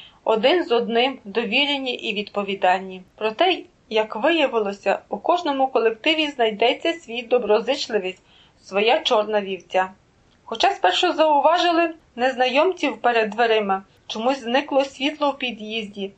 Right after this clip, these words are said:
і то було на кілька годин, що на той час було підозрілим. За день чи два дзвінки з окому, з райкому,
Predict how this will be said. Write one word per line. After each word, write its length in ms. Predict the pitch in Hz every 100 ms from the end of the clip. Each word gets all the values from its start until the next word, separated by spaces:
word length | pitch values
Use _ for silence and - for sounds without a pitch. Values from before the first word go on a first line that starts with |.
| _ -
і 80 |
то 160 | 214 240
було 260 | 220 294 339
на 120 | 262
кілька 360 | 262 240 311
годин, 500 | 320 339 339 208 202 208 _ _ _ _ _
що 200 | - -
на 100 | 233
той 220 | 214 214
час 420 | 208 233 240 311 220
було 260 | 190 190
підозрілим. 840 | 202 196 208 202 180 185 185 185 190 _ _ - - _
За 160 | 208 214
день 300 | 220 359 381
чи 180 | - 247
два 300 | 202 254 330
дзвінки 640 | 240 233 214 - 285 311 - _ _ _ -
з 160 | 214
окому, 600 | 269 311 254 226 214 214 233
з 160 | 240 233
райкому, 680 | 285 339 247 220 214 214